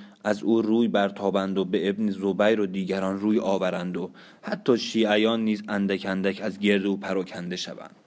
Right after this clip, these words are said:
این مختار خود را از هواداران خاندان پیغمبر فرا می‌نمود. پدرش در جنگ با ایرانیان کشته شده بود.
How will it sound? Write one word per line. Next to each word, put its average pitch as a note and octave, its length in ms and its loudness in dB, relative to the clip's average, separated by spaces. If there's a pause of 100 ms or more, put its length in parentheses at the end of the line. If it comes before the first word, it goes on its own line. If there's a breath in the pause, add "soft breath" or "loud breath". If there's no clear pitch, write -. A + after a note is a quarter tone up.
(1000 soft breath)
این A#2 160 2
مختار A#2 380 4
خود A2 260 0
را A2+ 160 8
از G#2 100 -2
هواداران G#2 680 4
خاندان G2+ 520 0
پیغمبر G2 520 0
فرا F#2+ 320 0
می‌نمود. D#2 540 -10 (600 loud breath)
پدرش A#2 360 6
در G#2+ 180 4
جنگ G#2+ 400 0
با G#2 140 4
ایرانیان G2 520 0
کشته G2 280 -2
شده F#2 260 -6
بود. - 260 -12